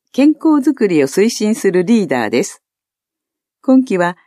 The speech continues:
百七十四人の方が四月一日に委嘱を受け、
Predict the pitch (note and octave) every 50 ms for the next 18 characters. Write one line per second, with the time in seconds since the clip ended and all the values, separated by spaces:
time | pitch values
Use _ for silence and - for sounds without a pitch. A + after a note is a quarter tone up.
0 | _ _ _ - G3 G3 - - D#4+ D#4+ D#4 D4+ D4 D4+ D#4 D4+ C4 B3 B3+ B3
1 | B3 A#3 G#3+ G#3 G#3+ A#3 B3+ B3+ A#3+ G3+ F#3 F3+ F#3+ F#3+ - F#3+ E3+ C#3 B2+ B2+
2 | - _ _ _ _ _ _ - - - G#3 A3+ A#3 A#3 - - - A3 A3 G#3+
3 | - G#3+ A3 - G#3 E3+ C#3+ B2+ B2+ D3 - G3 F#3 F3+ - F3 E3 E3 D#3+ E3
4 | E3 - - - - -